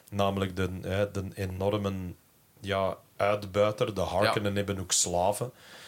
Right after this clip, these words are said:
Speaker 1: Ja, dus die hebben een totaal andere
Speaker 2: Ja.
Speaker 1: houding.
Speaker 2: En die is bijvoorbeeld ook zo
Speaker 1: <clears throat>
Speaker 2: dik en gluttonous dat die,
Speaker 1: Ja,
Speaker 2: dat
Speaker 1: ja,
Speaker 2: die
Speaker 1: die
Speaker 2: letterlijk een krachtveldveld
Speaker 1: ver-,
Speaker 2: nodig heeft
Speaker 1: die
Speaker 2: om hem
Speaker 1: om,
Speaker 2: te
Speaker 1: om van de grond te geraken, want
Speaker 2: Ja.
Speaker 1: die is te dik om nog te bewegen, hè.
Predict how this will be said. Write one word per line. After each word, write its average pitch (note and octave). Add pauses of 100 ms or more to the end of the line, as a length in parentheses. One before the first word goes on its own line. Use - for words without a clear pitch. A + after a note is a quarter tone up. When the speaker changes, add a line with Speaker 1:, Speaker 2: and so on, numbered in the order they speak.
(240)
Speaker 1:
Ja, G#2+
dus G#2+
die G#2+
hebben G2+
een G2
totaal A2+
andere G2
Speaker 2:
Ja. F2
Speaker 1:
houding. F#2
Speaker 2:
En A2
die G#2+
is G2+
bijvoorbeeld F#2+
ook C#3+
zo G2
Speaker 1:
<clears throat> -
Speaker 2:
dik -
en E2+
gluttonous F#2
dat -
die, F#2+
Speaker 1:
Ja, F2
Speaker 2:
dat A2+
Speaker 1:
ja, G#2
Speaker 2:
die G#2+
Speaker 1:
die E2+
Speaker 2:
letterlijk F#2+
een E2+
krachtveldveld -
Speaker 1:
ver-, F#2+
Speaker 2:
nodig F#2+
heeft G2
Speaker 1:
die -
Speaker 2:
om E2
hem E2+
Speaker 1:
om, -
Speaker 2:
te E2
Speaker 1:
om G2+
van G#2
de G2+
grond G2+
te A#2+
geraken, A2+
want A2
Speaker 2:
Ja. G#2+
Speaker 1:
die -
is G#2
te F2+
dik G#2
om G#2
nog G2+
te G2+
bewegen, F#2
hè. A#2+